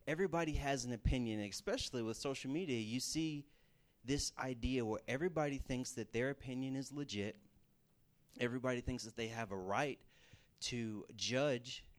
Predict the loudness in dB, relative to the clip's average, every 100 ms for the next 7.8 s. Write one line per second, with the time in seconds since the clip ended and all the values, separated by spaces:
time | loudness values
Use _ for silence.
0 | _ 0 2 2 -2 -2 0 2 2 0
1 | -2 0 0 2 2 2 2 2 2 2
2 | 0 2 2 0 -6 -16 -20 -20 -4 0
3 | 0 -4 -18 -20 _ _ -4 0 4 4
4 | 6 6 4 4 0 -2 0 2 2 4
5 | 4 4 4 2 2 0 0 0 -2 -2
6 | 0 0 0 0 0 0 -2 -6 -16 _
7 | -8 -4 0 0 -2 -4 -4